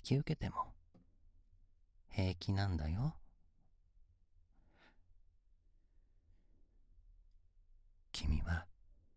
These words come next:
こういう人が欲しかったんでしょ？僕らは、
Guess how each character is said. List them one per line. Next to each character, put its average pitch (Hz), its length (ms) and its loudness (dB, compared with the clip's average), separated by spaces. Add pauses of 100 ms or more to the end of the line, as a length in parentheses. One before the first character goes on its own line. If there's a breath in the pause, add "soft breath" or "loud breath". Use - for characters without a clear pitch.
(600)
こ 107 340 4
う 120 60 4
い 117 200 4
う 113 80 0
人 - 240 -4
が 85 160 4
欲 78 180 -2
し - 140 2
か - 100 -2
っ - 140 -4
た - 100 -4
ん - 80 -2
で - 80 2
し - 160 -2
ょ？ 117 180 -4 (2250)
僕 - 280 0
ら 76 160 2
は、 69 200 -6